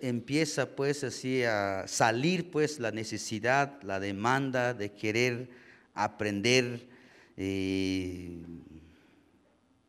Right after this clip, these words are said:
de cómo, pues, este, ayudar, pues, así, este, a la tierra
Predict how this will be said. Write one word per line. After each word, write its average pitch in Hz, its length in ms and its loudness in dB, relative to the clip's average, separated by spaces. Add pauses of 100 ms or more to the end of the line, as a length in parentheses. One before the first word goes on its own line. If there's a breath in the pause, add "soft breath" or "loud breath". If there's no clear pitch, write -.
(320)
de 101 280 -2
cómo, 156 440 4
pues, 143 220 2
este, 120 300 -6
ayudar, 113 540 2
pues, 143 220 -2
así, 131 240 -4
este, 131 280 0
a 104 60 -2
la 101 220 -4
tierra 113 580 2